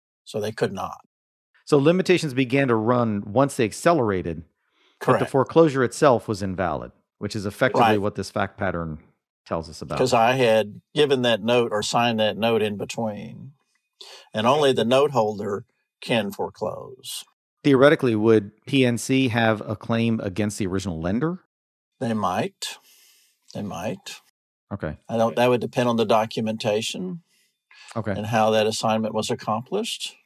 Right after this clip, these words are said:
Speaker 1: You know, it might be without recourse. I would think most banks probably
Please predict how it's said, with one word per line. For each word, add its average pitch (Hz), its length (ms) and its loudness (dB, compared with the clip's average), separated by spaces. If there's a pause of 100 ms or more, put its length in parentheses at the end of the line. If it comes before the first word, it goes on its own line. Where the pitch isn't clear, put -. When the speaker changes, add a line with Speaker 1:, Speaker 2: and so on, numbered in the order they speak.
Speaker 1:
You 113 100 -8
know, 110 80 -2
it 104 60 -2
might 107 220 0
be 123 140 0
without 113 400 2
recourse. 131 540 -2
I 127 60 0
would 123 180 -4
think 117 180 -4
most 117 240 -4
banks 131 240 -4
probably 117 480 -2